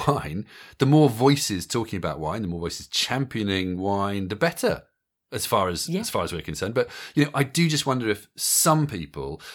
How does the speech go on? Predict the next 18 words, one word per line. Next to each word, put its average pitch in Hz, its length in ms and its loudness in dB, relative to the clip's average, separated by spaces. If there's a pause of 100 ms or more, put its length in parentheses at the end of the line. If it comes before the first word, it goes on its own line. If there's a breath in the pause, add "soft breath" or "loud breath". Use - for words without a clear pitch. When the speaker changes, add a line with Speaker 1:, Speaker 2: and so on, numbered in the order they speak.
Speaker 1:
see 101 540 -2 (100)
kind 113 200 -2
of 90 80 -4
expert 92 460 -2
knocking 87 380 -6
as 85 80 -6
a 90 80 -4
way 87 180 -2
to - 120 -6
raise 87 240 -4
their 80 100 -4
own 80 140 -6
profile, 95 540 0
to - 60 -10
sort - 160 -8
of 71 60 -12
get - 200 -6
heard. 98 420 -4